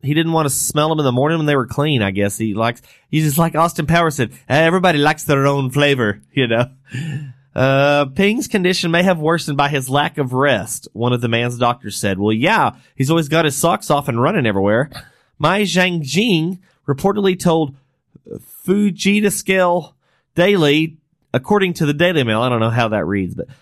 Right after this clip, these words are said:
anyway, quote, "The infection could have also been attributed to the patient's lack of rest at home, as he had pizza boxes laying all over the place, and he also smelled those after he danced on them with his dirty tube socks."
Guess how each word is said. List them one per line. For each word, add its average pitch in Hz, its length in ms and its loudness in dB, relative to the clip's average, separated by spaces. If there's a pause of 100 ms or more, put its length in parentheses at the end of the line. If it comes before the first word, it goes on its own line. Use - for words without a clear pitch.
(140)
anyway, 147 300 2
quote, 139 380 0
"The 147 100 2
infection 151 400 -2
could 202 160 0
have 175 100 2
also 190 260 2
been 147 160 0
attributed 151 460 0
to 160 100 0
the 135 120 0
patient's 180 480 -2
lack 160 260 -2
of 165 140 -2
rest 160 240 -2
at 180 100 -2
home, 113 360 0 (300)
as 135 180 0
he 170 140 2
had 135 360 -2
pizza 190 300 -2
boxes 139 420 0
laying 131 260 2
all 160 320 0
over 147 160 2
the 113 140 0
place, 107 440 -2 (240)
and 135 140 0
he 160 120 2
also 185 260 0
smelled 160 420 0
those 131 300 2
after 127 240 -2
he 131 100 -2
danced 147 320 -2
on 135 140 0
them 123 100 -2
with 113 120 0
his 120 180 0
dirty 120 260 0
tube 117 300 -2
socks." - 460 -6